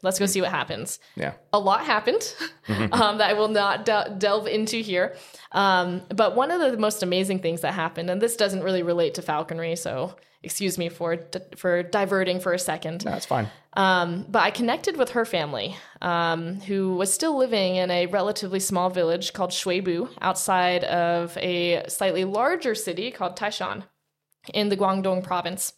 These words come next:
Speaker 1: And she had never met them, uh, 'cause she was born here. And her mother had passed away when she was eight. And so I met her mother's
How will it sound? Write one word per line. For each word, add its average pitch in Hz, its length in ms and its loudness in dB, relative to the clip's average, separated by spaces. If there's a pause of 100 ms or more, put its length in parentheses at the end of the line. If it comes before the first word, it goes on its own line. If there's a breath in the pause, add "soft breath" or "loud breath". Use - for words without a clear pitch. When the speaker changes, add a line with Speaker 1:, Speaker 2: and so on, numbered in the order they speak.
(540 loud breath)
Speaker 1:
And 202 840 2
she - 240 2
had 294 140 2
never 175 180 0
met 160 220 -4
them, 92 240 -8 (520 soft breath)
uh, 180 220 2
'cause 185 160 -4
she 190 100 -2
was 170 120 -2
born 147 200 -8
here. 190 360 -4 (220)
And 180 760 0 (100)
her - 280 -2
mother 196 480 2
had 202 220 -6
passed 190 260 -2
away 202 100 0
when 190 120 0
she 190 140 -4
was 165 200 -4
eight. 180 340 -6 (380 soft breath)
And 190 120 -2
so 190 160 0
I 214 180 0
met 254 260 0 (180)
her 233 520 2
mother's 190 920 -2